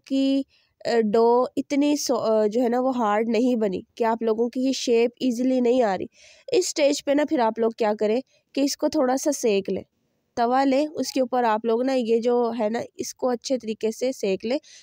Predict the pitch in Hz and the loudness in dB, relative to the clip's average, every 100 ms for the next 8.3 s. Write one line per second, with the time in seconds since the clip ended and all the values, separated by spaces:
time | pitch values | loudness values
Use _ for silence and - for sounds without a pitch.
0 | - 240 233 254 - 262 247 240 - 269 | -6 -4 -2 -2 0 -2 0 -2 -2 -2
1 | 285 _ - 220 214 233 - 277 269 214 | -2 _ -6 -2 0 0 0 -4 -2 -4
2 | 220 220 226 220 240 - _ _ _ _ | -2 0 0 0 -2 -4 _ _ _ _
3 | _ _ 226 226 269 311 311 285 294 269 | _ _ -2 0 2 2 2 0 0 0
4 | 285 294 233 214 220 240 240 247 269 233 | 0 0 2 2 2 0 0 0 -2 -2
5 | 220 240 240 233 214 233 254 262 247 262 | -2 -2 -4 -2 0 0 -2 -2 0 0
6 | 208 196 202 240 233 233 247 233 254 302 | -2 -2 0 0 0 0 0 0 0 -4
7 | _ _ - 285 262 269 - 254 262 269 | _ _ -8 -2 0 0 -2 -2 0 0
8 | 233 214 202 | -2 -4 -6